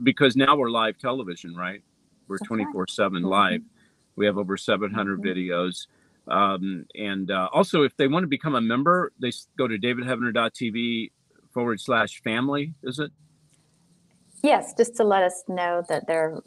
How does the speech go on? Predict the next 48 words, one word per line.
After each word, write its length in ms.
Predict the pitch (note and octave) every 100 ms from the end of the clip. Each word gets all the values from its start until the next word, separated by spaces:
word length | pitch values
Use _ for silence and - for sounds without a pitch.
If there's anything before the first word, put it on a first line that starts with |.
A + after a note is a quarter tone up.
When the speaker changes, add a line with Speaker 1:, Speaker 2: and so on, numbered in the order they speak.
| - -
Speaker 2:
worshiping 460 | F#3 F3 D#3+ E3 D#3+
Speaker 1:
Yeah. 60 |
Speaker 2:
with 140 | D3+ D3
us 160 | -
on 140 | D#3+ D3+
Sunday. 400 | C3+ B2+ - - -
Mm-hmm. 220 | F#3 D3
Speaker 1:
Yeah, 80 | -
Speaker 2:
No 140 | F3+
Speaker 1:
just 120 | D#3+
Speaker 2:
cost 300 | - - -
to 100 | D#3+
that. 200 | D3+ C3
Speaker 1:
No, 280 | C3+ D#3+ D#3+
no, 220 | C#3 G#2+
Speaker 2:
Yeah. 200 | A2 D3
Speaker 1:
just, 80 | - _ -
just 300 | B2+ B2+ -
to 60 | B2+
let 220 | B2+ A#2
us 160 | -
know 140 | A2+ G#2
that 120 | -
you're 100 | G#2
worshiping 540 | G2 F#2+ - F#2 F#2+ F2+
with 200 | F2+ G2
Speaker 2:
Mm-hmm. 20 |
Speaker 1:
us. 100 | F2+
That's 240 | F#2 -
all, 260 | F#2+ F#2 E2+ -
all 100 | F2+
we 100 | F2+
care 200 | G2+ E2+
about. 300 | E2 D#2+ - - - _ -
Uh, 280 | F#2+ G2 F#2 F#2
we 120 | A2
just 260 | A2 -
wanna 240 | G2 F#2+ F#2
know 400 | F2+ E2+ E2+ E2 -
who 100 | G2+
you 220 | F#2 E2+
are 180 | E2 E2
so 140 | -
we 80 | F2
can 160 | E2+ E2+
pray 240 | F2 E2+
for 140 | - -
you. 300 | - -